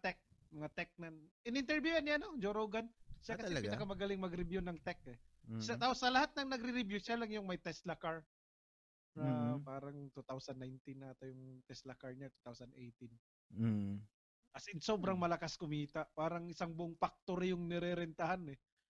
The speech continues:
Speaker 1: Parang, tas makikita mo, parang, "Sa'yo, tingin na, natsambahan lang to, eh." Tas pinakita niya yung past niya, oh. Bata pa sila dun, parang seven years old pa, pareha pa kay Zod, nagre-review na ng item.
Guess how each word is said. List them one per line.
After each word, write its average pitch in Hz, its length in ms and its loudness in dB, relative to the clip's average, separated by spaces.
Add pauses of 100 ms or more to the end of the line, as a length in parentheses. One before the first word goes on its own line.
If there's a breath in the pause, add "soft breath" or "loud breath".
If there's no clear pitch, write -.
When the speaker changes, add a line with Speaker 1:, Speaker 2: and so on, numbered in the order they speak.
(460)
Speaker 1:
Parang, 143 400 -6 (560)
tas 185 260 2
makikita 254 540 4
mo, 240 100 4
parang, 254 300 6 (240 soft breath)
"Sa'yo, 294 160 0
tingin 285 240 -2
na, 254 80 2
natsambahan 196 480 6
lang 196 160 4
to, - 100 -2
eh." 190 80 4
Tas - 240 -2 (240)
pinakita 170 540 -2
niya 165 160 -2
yung 160 80 -6
past 160 320 2
niya, 151 220 0
oh. - 40 -10 (480)
Bata 185 400 10
pa 202 80 2
sila 185 320 4
dun, 180 160 6
parang 180 240 6
seven 175 320 2
years 175 240 6
old 170 160 6
pa, 170 160 4
pareha 165 320 4
pa - 80 -4
kay 160 160 2
Zod, 151 240 4
nagre-review 160 720 4
na 170 80 2
ng 170 160 0
item. 165 480 0